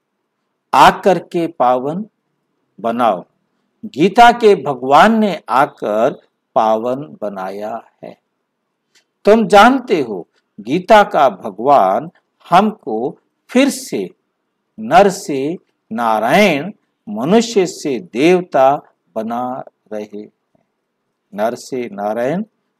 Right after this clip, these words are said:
परंतु अपने में गुण तो देखो, कोई कोई को झूठ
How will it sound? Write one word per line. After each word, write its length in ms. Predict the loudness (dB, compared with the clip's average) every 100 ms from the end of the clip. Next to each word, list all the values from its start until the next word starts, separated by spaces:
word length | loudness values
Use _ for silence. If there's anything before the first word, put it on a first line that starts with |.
| -6
परंतु 560 | -4 -4 -6 -10 -12 -10 -4
अपने 400 | -4 -4 -10 -8
में 240 | -8 -10
गुण 300 | -12 -12 -12
तो 260 | -12 -12 -14
देखो, 840 | -12 -16 -16 -16 -10 -6 -4 -6 -10 _ _ _ _ _ _ _ _ _
कोई 320 | -2 0 0
कोई 500 | -4 _ -12 -8 -8
को 480 | -10 -12 -8 -8 -8
झूठ 520 | -12 _ -16 -12 -12